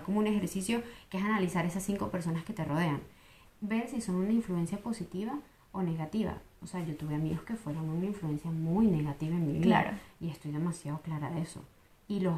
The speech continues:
Speaker 1: amaba, pero yo sabía que no me traían nada bueno.
Speaker 2: Sí, como que hay que
Speaker 1: Ajá.
Speaker 2: aprender a ser objetivas en ese
Speaker 1: Claro.
Speaker 2: sentido también.
Speaker 1: Sí, e ir aprendiendo. Obviamente te lo digo ahorita porque lo analizo y digo, "Ajá, es que en esa época en verdad no,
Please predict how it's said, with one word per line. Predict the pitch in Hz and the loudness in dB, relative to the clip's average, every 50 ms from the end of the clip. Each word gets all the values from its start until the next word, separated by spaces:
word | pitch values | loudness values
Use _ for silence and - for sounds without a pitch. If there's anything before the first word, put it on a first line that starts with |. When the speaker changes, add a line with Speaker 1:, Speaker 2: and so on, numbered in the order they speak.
| 160 - - - - | 0 -4 -12 -14 -8
Speaker 1:
amaba, | - 180 180 185 170 185 185 185 156 143 - - - _ _ _ - | -6 -2 0 2 4 4 4 4 2 -2 -4 -12 -20 _ _ _ -6
pero | 180 170 170 | -4 -4 -2
yo | 170 165 156 | -4 -4 -6
sabía | - - 185 180 185 170 | -6 -6 -6 -4 -4 -4
que | 165 185 | -4 -2
no | 185 170 | -2 -2
me | 170 175 | -2 -2
traían | 160 - 160 156 156 160 | -4 -4 -4 -4 -2 -2
nada | 156 - | -4 -4
bueno. | 165 175 165 147 - - - _ _ - - | -4 -4 -4 -6 -8 -16 -20 _ _ -20 -16
Speaker 2:
Sí, | - - 233 220 196 185 - - | -8 -6 -4 -4 -4 -6 -8 -2
como | - 208 202 196 196 | 0 2 2 2 2
que | 202 | 0
hay | 196 190 | 0 2
que | - 208 | 0 2
Speaker 1:
Ajá. | 208 - | 4 6
Speaker 2:
aprender | 233 226 226 220 214 | 8 10 10 8 8
a | 220 220 | 6 4
ser | 220 - 220 214 208 214 | 4 4 4 4 4 2
objetivas | 220 - 226 233 226 - 202 202 208 214 | 0 2 0 0 0 0 0 0 2 4
en | 220 220 214 208 | 4 4 6 4
ese | 202 196 | 6 6
Speaker 1:
Claro. | 180 170 175 277 | 8 8 8 8
Speaker 2:
sentido | 220 208 202 208 202 196 196 196 | 6 6 6 4 4 2 2 0
también. | - - 202 202 202 196 196 - - - - - - - - | 0 0 0 0 0 -2 -4 -8 -16 -20 -20 -20 -16 -8 -2
Speaker 1:
Sí, | 233 302 285 208 - | 2 2 4 4 6
e | 190 185 | 6 8
ir | 180 170 | 8 8
aprendiendo. | 165 - 226 208 170 180 180 160 156 | 8 8 8 8 10 10 10 8 8
Obviamente | 165 170 170 175 165 175 | 6 6 4 4 4 4
te | 170 220 220 | 4 6 6
lo | 202 180 | 6 6
digo | 170 170 170 170 | 6 6 6 6
ahorita | 170 180 196 190 220 240 233 | 6 4 4 6 4 4 4
porque | 269 285 220 - 180 165 - - - - - - - | 4 2 4 4 4 4 2 0 -4 -14 -18 -10 -4
lo | 180 180 180 | -2 0 2
analizo | 175 170 165 170 185 190 - - - - | 2 2 4 2 2 2 0 -2 -4 -2
y | - 196 180 | 0 2 4
digo, | 180 180 175 175 170 - - - - | 4 4 6 4 4 2 2 -2 -6
"Ajá, | 170 160 160 156 - - - 185 190 185 170 156 156 | -6 -4 -4 -6 -6 -6 -4 -2 -2 -2 -2 -2 -4
es | 147 - - | -4 -6 -10
que | - 175 | -10 -8
en | 170 | -8
esa | 185 180 - - 208 | -8 -8 -8 -8 -10
época | 214 214 - - - 254 233 | -10 -8 -10 -12 -8 -6 -4
en | 196 | -4
verdad | 180 165 160 156 156 | -2 -2 -2 -2 -2
no, | 156 160 165 170 175 185 190 202 208 214 220 | 0 0 0 0 0 0 0 0 0 0 -2